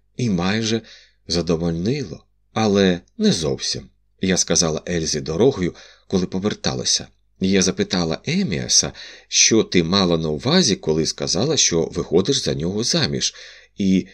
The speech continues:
він мені відповів, що це тільки жарт. Я вважала, що надто їй цим уколю, але вона тільки усміхнулася. Мені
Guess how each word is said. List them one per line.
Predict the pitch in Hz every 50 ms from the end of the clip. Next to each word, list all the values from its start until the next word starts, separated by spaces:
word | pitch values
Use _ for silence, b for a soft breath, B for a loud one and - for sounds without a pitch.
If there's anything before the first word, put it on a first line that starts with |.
| B B -
він | 78 95 101 92 85
мені | 82 85 80 82 82 69
відповів, | 73 - _ - 80 73 71 87 117 151 175 - _ _ _ _ _ -
що | - - 254 247
це | - 226 208
тільки | - 131 113 - - 87 73
жарт. | 73 80 80 78 78 - - - - _ _ _ _ _ -
Я | - 98 101 92 82
вважала, | 73 69 71 71 73 90 101 98 92 90 B B B B B
що | B - - 110 98 - B B B B B
надто | - 98 104 127 170 190 190 - - 127
їй | 90 82 95 113 120 117
цим | - - 113 110 104 -
уколю, | - 120 - - - 151 139 92 69 - - _ _ _ _ _ _ _ _ _
але | - 90 90 80 73 73 73 78 87 - B B B B B B B
вона | - 82 90 85 82 82
тільки | - - 87 87 - - 98
усміхнулася. | - 98 95 - - 123 139 - - 196 220 240 220 127 80 - - - - - - _ _ _ _ _ _ _ _ _ _ _ _ _ _ -
Мені | - 85 82 82 85 87 82 76